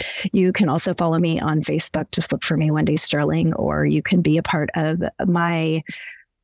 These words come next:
community on Facebook, which is called the Divorce Rehab with Wendy. I'm also gonna be launching a new Facebook group.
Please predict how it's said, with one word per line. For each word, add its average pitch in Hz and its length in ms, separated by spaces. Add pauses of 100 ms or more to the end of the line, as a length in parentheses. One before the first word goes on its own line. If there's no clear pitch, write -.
(460)
community 214 460
on 196 160
Facebook, 202 460
which 196 180
is 180 100
called 180 220
the 190 80
Divorce 175 340
Rehab 170 320
with 175 220
Wendy. 202 520
I'm 185 360
also 175 200
gonna 175 200
be 170 100
launching 208 400
a 202 40
new 196 140
Facebook 202 520
group. 175 380